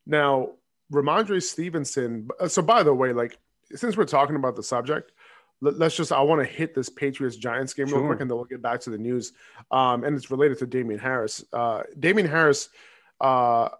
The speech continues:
Speaker 1: I, I talked about a third back potentially, you know, working their way into the rotation. Um, a-, and it's possible that it does happen, you know, with either Ramondre Stevenson or, or J J Taylor.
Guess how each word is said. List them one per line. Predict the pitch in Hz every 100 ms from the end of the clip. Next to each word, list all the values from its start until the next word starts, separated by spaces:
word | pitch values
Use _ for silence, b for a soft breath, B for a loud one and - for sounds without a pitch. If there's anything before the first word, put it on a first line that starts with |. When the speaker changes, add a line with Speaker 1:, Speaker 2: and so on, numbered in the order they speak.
| _ _ _ _ _ - _ _ -
Speaker 1:
I, | 143 - 147
I |
talked | 143 202 185
about | 160 151 131
a |
third | - 151 151 120
back | 127 123 - _ _ _ -
potentially, | 143 151 139 151 135 127 -
you | 135
know, | 123
working | 120 127 131
their | 120
way | 117 120
into | 120 -
the |
rotation. | 117 107 - 123 123 104 104 b b b b -
Um, | 123 123 110 104 -
a-, | 143
and | 160
it's | 156 -
possible | - 175 180 - 143 131
that | 123
it | 117 120
does | 123 120 110
happen, | 120 110 - 90
you | 76
know, | 120
with | 107 110
either | 127 113
Ramondre | 110 117 113 113 107
Stevenson | - 123 117 107 113 107
or, | - 117
or | - 120
J | 120
J | 113 110
Taylor. | - 120 113